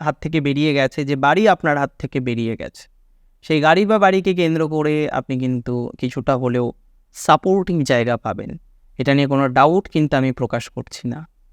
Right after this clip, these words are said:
So, এটা আপনার একটা শুভ দিকে যাওয়ার সম্ভাবনাকে ইনক্রিজ করে। আমি যদি ফার্দার আলোচনা করি কুম্ভ রাশির এডুকেশন নিয়ে, এডুকেশনে তো একটু চাপ হয়ে গেল, কারণ লাস্ট পরীক্ষাটা আমরা অনেকটা এক্সপেকটেশন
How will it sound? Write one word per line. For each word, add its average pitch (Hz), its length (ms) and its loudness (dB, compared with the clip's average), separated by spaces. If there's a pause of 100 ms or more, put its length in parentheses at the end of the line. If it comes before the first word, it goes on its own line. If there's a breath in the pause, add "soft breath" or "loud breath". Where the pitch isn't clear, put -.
(360)
So, 131 80 0
এটা 120 200 2
আপনার 123 240 -2
একটা 123 220 -6
শুভ 160 340 -2
দিকে 156 240 0
যাওয়ার 131 240 0
সম্ভাবনাকে 120 800 -2
ইনক্রিজ - 500 -6
করে। - 180 -20 (640)
আমি 165 160 2
যদি 190 140 2
ফার্দার 196 480 2
আলোচনা 208 440 0
করি 208 260 0
কুম্ভ 165 320 -4
রাশির 165 380 0
এডুকেশন 151 540 -4
নিয়ে, 151 280 -4 (1300)
এডুকেশনে 180 460 -2
তো 190 80 -2
একটু 196 160 -4
চাপ 175 300 2 (160)
হয়ে 180 180 2
গেল, 170 420 0 (180)
কারণ 135 200 -2
লাস্ট 151 300 0
পরীক্ষাটা 165 400 -2
আমরা 165 160 0
অনেকটা 165 320 -2
এক্সপেকটেশন 170 720 -4